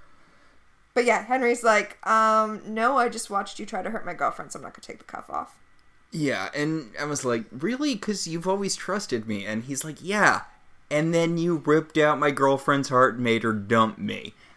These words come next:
Speaker 1: And she's like, "But you forgave Regina and Rumpel."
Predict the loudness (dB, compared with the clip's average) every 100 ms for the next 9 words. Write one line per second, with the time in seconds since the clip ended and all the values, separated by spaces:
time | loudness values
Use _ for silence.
0 | -12 -4 -2 -2 -2 -2 -2 -4 -6 -8
1 | -8 -2 -2 -2 0 -2 0 -2 0 -2
2 | -6 -12 _ _ -6 -4 -4 -8 -6 -2
3 | 2 2 0 -2 2 2 4 2 4 2